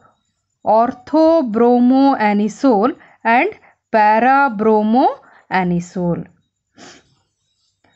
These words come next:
So orthobromoanisole, uh, is obtained in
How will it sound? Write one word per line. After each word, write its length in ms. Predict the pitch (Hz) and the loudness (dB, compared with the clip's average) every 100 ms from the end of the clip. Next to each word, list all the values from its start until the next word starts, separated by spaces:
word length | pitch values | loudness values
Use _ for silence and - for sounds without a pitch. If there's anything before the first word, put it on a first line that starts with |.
| _ _ | _ _
So 120 | - | -2
orthobromoanisole, 2500 | 226 233 247 - 339 262 277 285 277 294 302 - _ _ _ _ _ _ 220 233 277 - 196 226 269 _ _ - _ | 0 2 0 0 0 0 0 2 2 0 -2 -6 _ _ _ _ _ _ 0 2 0 -2 -6 -4 -6 _ _ -20 _
uh, 140 | 220 277 | -2 -2
is 220 | 240 233 | -2 0
obtained 560 | 240 233 - 294 302 247 | 0 -2 -2 0 0 0
in 240 | 233 269 | 0 -2